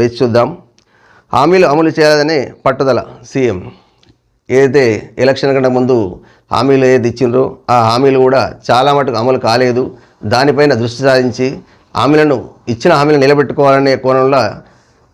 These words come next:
సీఎం ప్రయత్నాలు జరుగుతున్నాయి. అదేవిధంగా పొలిటికల్ రీఎంట్రీ కవిత, ఫైర్ బ్రాండ్ ఎందుకు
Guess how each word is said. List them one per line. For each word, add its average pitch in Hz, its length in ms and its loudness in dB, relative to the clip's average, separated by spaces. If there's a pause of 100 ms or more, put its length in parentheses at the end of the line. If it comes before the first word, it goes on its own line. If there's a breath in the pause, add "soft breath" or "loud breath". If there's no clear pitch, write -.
(140)
సీఎం 139 240 4 (440)
ప్రయత్నాలు 131 340 2
జరుగుతున్నాయి. 131 440 2 (340)
అదేవిధంగా 143 460 2 (240)
పొలిటికల్ 165 400 0 (100)
రీఎంట్రీ 151 400 0 (160)
కవిత, 131 240 0 (1200)
ఫైర్ 147 260 2
బ్రాండ్ 151 260 0 (760)
ఎందుకు 156 220 2